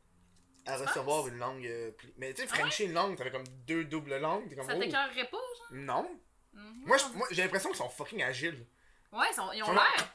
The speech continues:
Speaker 2: Ouais, ils sont. Ouais, ouais, ouais, ouais.
Speaker 1: Mais, je pense pas que le gars était aussi agile de la graine, là. <laughs>
Speaker 2: Non, mais. <laughs>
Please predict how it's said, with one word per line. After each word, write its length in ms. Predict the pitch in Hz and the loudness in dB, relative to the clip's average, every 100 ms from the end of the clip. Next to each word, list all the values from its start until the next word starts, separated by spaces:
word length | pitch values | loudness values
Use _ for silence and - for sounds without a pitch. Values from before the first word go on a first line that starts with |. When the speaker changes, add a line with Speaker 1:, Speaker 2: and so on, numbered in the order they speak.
| - | 4
Speaker 2:
Ouais, 200 | 262 349 | 8 8
ils 40 | 330 | 8
sont. 100 | 254 | 2
Ouais, 1500 | 262 554 539 539 523 523 494 494 494 262 311 415 466 339 - - | -2 0 -2 0 0 0 2 -2 2 8 10 10 6 2 -8 -4
ouais, 100 | 330 | -2
ouais, 120 | 381 - - - | -2 -6 -20 -10
ouais. 640 | 269 - _ _ - - - - 131 | -10 -10 _ _ -10 -8 -8 -12 -12
Speaker 1:
Mais, 580 | 156 220 294 208 117 - _ _ _ | 4 6 6 4 -2 -10 _ _ _
je 80 | - | -4
pense 180 | 147 156 | 0 2
pas 80 | - | 0
que 100 | 151 | 0
le 60 | |
gars 120 | 147 170 | 2 2
était 140 | 160 | 0
aussi 200 | 147 151 | -4 0
agile 300 | 147 156 160 | 2 0 -2
de 40 | |
la 120 | 143 147 | -2 0
graine, 280 | 151 190 | 0 0
là. 80 | 240 240 466 381 | 2 2 4 8
<laughs> 200 | 427 320 | 8 10
Speaker 2:
Non, 160 | 277 294 | 8 10
mais. 100 | |
<laughs> 120 | - | 8